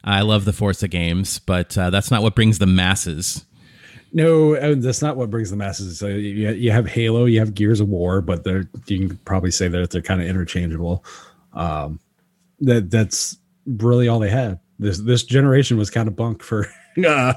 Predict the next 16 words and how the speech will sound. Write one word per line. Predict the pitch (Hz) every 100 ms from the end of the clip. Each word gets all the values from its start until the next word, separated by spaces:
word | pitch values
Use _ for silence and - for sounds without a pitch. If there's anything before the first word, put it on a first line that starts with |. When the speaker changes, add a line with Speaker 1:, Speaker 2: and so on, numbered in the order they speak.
| -
Speaker 2:
Microsoft, | 139 120 131 - 101
not | 113 107
gonna | 120
lie. | 110 113 110 92 - - - 135 _ -
Um, | 95 90 87 85 95
they, | 117
they | 147 170
had | 190 175 135 113
a |
Speaker 1:
Yeah. | 95
Speaker 2:
few, | 131 - _ _ -
they | 123
had | 139 135
a |
Speaker 1:
Yeah. | 117
Speaker 2:
few, | 139